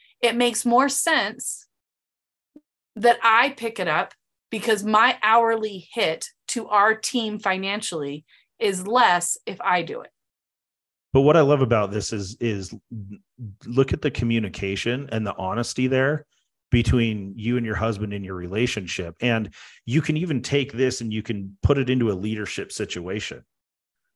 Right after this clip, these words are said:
Speaker 2: right?
Speaker 1: Mm-hmm.
Speaker 2: Think about, think about run-, think about leading a team at work. Think about,
Speaker 1: What are
Speaker 2: think
Speaker 1: the
Speaker 2: about,
Speaker 1: skill
Speaker 2: think about
Speaker 1: sets?
Speaker 2: leading in
Speaker 1: What's
Speaker 2: your
Speaker 1: the
Speaker 2: church.
Speaker 1: cost
Speaker 2: Think
Speaker 1: for the
Speaker 2: about
Speaker 1: team?
Speaker 2: leading in
Speaker 1: Yeah.
Speaker 2: the, in the nonprofits that you're, that people are involved in. Like,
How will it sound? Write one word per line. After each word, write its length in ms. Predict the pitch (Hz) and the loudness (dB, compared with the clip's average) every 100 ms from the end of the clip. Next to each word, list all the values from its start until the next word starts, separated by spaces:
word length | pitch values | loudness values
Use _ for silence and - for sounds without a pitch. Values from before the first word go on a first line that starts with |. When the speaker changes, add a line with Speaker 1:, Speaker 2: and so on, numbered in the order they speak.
| - | -4
Speaker 2:
right? 280 | 101 117 185 | 0 2 0
Speaker 1:
Mm-hmm. 80 | |
Speaker 2:
Think 180 | 165 143 | 2 2
about, 300 | 151 147 139 | 4 4 4
think 160 | - 143 | 0 0
about 300 | 156 131 104 | 2 2 2
run-, 360 | 117 120 92 101 | -2 -2 -6 -8
think 180 | 143 151 | -8 -2
about 240 | 143 117 | -2 0
leading 320 | 120 120 113 | -4 -2 -4
a 40 | 104 | -6
team 380 | - 120 110 | -8 -6 -6
at 140 | 101 78 | -6 -8
work. 340 | 90 80 - - _ _ _ _ _ _ _ | -8 -8 -12 -20 _ _ _ _ _ _ _
Think 180 | - 139 | 0 4
about, 240 | 160 151 | 6 6
Speaker 1:
What 120 | 135 269 | 6 6
are 20 | |
Speaker 2:
think 100 | 285 | 4
Speaker 1:
the 60 | 294 | 2
Speaker 2:
about, 100 | 285 | 2
Speaker 1:
skill 200 | 262 247 | 4 4
Speaker 2:
think 180 | 247 226 | 4 4
about 260 | 220 180 139 | 6 6 4
Speaker 1:
sets? 60 | 123 | 0
Speaker 2:
leading 360 | 127 139 135 | -2 -2 -2
in 80 | 127 | 2
Speaker 1:
What's 320 | 127 110 - | 2 2 -2
Speaker 2:
your 100 | 123 | -2
Speaker 1:
the 60 | 107 | 2
Speaker 2:
church. 20 | |
Speaker 1:
cost 140 | 113 113 | 4 4
Speaker 2:
Think 140 | 139 | 2
Speaker 1:
for 80 | 165 | 0
the 60 | |
Speaker 2:
about 100 | 156 | 0
Speaker 1:
team? 80 | 127 | 0
Speaker 2:
leading 320 | 131 131 139 | -4 -4 -4
in 160 | 135 135 | -4 0
Speaker 1:
Yeah. 160 | 127 110 | 0 -2
Speaker 2:
the, 80 | - _ _ 131 | -6 _ _ -4
in 80 | 127 | -2
the 60 | 120 | 0
nonprofits 920 | 131 131 127 - 113 110 117 98 - | 0 -2 0 0 0 -2 -6 -6 -8
that 220 | 110 101 | -8 -6
you're, 460 | 110 104 95 92 - 120 | -4 -2 -2 -4 -8 -6
that 260 | 110 110 | -4 -4
people 320 | - 131 120 117 | -2 -2 0 -2
are 140 | 104 | -2
involved 420 | 98 98 98 95 | -4 -4 -4 -4
in. 100 | 95 | -6
Like, 200 | 98 92 | -8 -10